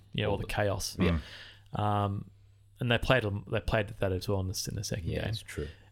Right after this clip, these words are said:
Speaker 1: Um, yeah, just the whole, again, using two characters, um, just playing between those two. And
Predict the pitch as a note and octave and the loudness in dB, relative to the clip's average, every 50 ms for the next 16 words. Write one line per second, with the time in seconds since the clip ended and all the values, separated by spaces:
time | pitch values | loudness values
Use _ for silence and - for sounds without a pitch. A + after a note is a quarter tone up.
0 | - - A#2+ B2 B2 B2+ B2+ B2+ B2+ B2 B2 D3 - - D#3 D#3+ D#3+ D#3 E3 - | -4 0 2 4 6 6 6 6 6 4 2 -2 -2 4 8 8 8 8 6 4
1 | - C3+ - - - C#3+ C#3 C3+ C3+ C3+ C#3 C3+ C3 A#2+ C#3 - - C3+ A#2+ - | 2 2 2 4 6 6 8 8 8 8 6 6 4 2 0 -2 0 0 4 6
2 | D3 C#3 B2 B2 B2+ A#2+ A2+ B2 A#2 A2 - - - C3+ B2+ B2 B2 A#2+ A#2+ A2+ | 6 6 6 4 4 4 4 2 0 0 0 2 4 6 6 6 6 6 6 4
3 | A2 G2+ - - - - - G#2+ G#2+ A2 G#2+ - - A2+ G#2+ G#2 G2 - - - | 2 0 -4 -8 -8 -4 0 2 4 2 2 2 2 2 2 2 0 -2 -6 -6
4 | - - - - - - - - - - _ - - - - - G#2 G#2 G#2 G2+ | -10 -16 -20 -20 -20 -20 -20 -20 -20 -20 _ -20 -20 -10 -4 -2 0 2 2 2
5 | G2 G#2 G#2 - - - A2+ F#2+ - - A2 G#2+ G#2 G2+ G2+ - - G#2 G#2 G2 | 0 -2 -4 -8 -8 -6 -4 -2 0 2 2 2 2 2 0 0 0 0 0 2
6 | G2+ G2+ G2+ G2 - - A2 A2 - - A#2+ B2 B2 B2 B2 A#2+ A2+ - | 2 0 0 0 0 0 0 0 2 2 2 2 2 2 0 0 -2 -4